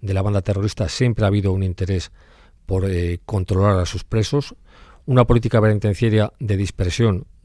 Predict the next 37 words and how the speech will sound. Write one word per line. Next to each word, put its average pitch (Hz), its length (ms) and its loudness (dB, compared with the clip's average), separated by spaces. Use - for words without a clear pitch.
que, 87 140 -6
quiero 101 260 0
recordar, 95 520 -2
fue, 107 520 2
eh, 95 60 -4
pactada 101 440 -2
con 90 140 -4
el 90 80 -2
Partido 95 640 -2
Nacionalista 95 540 -2
Vasco 92 240 -4
en 90 60 -2
su 98 140 -6
momento, 107 500 -2
que 107 120 0
no 127 80 6
ha 120 40 6
sido, 107 400 2
eh, 101 360 0
cuestionada 104 760 0
legalmente 110 800 -2
y 120 120 0
que 120 100 0
está, 131 360 -2
repito, 123 340 -2
plenamente 123 400 0
justificada, 113 680 -2
porque 101 220 -6
también 101 220 -2
quiero 104 180 -2
recordar 98 480 -2
que - 80 -8
en 92 60 -2
el 90 80 -4
mes 92 160 -4
de 95 60 -2
enero 95 320 -2